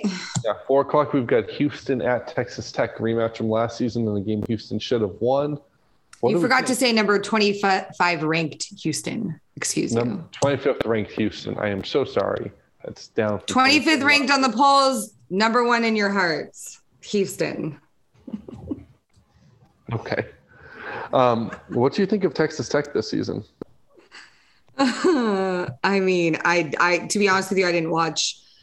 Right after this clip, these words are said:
Speaker 2: um, their game <laughs> over Murray State, so.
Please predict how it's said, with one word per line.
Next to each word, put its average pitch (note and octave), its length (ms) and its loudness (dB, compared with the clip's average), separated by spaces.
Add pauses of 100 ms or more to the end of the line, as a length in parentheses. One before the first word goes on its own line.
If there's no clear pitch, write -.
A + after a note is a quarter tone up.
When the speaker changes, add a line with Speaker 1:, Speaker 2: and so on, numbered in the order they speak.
(280)
Speaker 2:
um, D3+ 520 2
their E3 260 2
game E3+ 240 2
<laughs> - 20 6
over F3 360 2
Murray B3 360 2
State, - 760 -2 (140)
so. - 240 -10